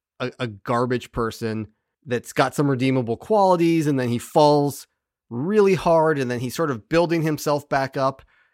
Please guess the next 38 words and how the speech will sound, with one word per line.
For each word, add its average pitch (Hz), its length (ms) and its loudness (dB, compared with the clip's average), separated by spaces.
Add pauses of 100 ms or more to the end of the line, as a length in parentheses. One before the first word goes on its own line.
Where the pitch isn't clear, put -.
and 107 240 -4
showing 147 400 0
that 123 100 -4
he 131 300 -4 (100)
is 160 380 2
worth 139 600 -6
redeeming. 151 640 -2 (420)
And 156 200 2
then 139 440 0
you 143 160 -4
have 131 440 -2
Garibaldi, 143 600 0
who's 117 340 -6 (540)
just 139 240 -6
a 151 40 -4
shitty 151 380 -4
person, 110 520 -4 (520)
and 110 480 -6 (560)
he 135 120 -4
has 127 220 2
one 131 260 -2
shitty 143 300 -2
thing 139 220 -2
happen 113 300 -2
to 123 160 -4
him, 110 80 -4
and 110 100 -6
everybody's 113 460 -6
just 110 160 -14
like, 143 180 -6
"Well, 320 240 2
I 233 60 -2
guess 202 240 -4
you 165 60 -8
get 147 140 -2
to 131 60 -8
come 110 180 -6
back." 85 240 -14